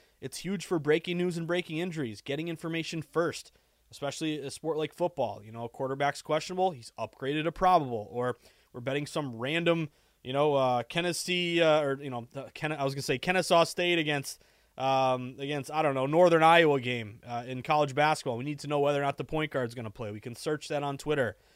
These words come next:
following local beat reporters, creating a gambling community. Twitter is huge for sports bettors, so you don't wanna pass up any edge you can get, even if it's just a small edge in terms of breaking news and breaking injuries.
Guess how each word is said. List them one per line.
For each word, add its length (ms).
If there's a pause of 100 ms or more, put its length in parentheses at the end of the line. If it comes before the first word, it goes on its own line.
(260)
following 340
local 280
beat 180
reporters, 480
creating 320
a 80
gambling 400
community. 500 (380)
Twitter 240
is 140
huge 380
for 120
sports 340
bettors, 400 (300)
so 120
you 40
don't 100
wanna 200
pass 320
up 160
any 260
edge 260
you 80
can 160
get, 240
even 200
if 80
it's 80
just 180
a 60
small 400
edge 300 (340)
in 80
terms 260
of 100
breaking 300
news 180
and 80
breaking 300
injuries. 440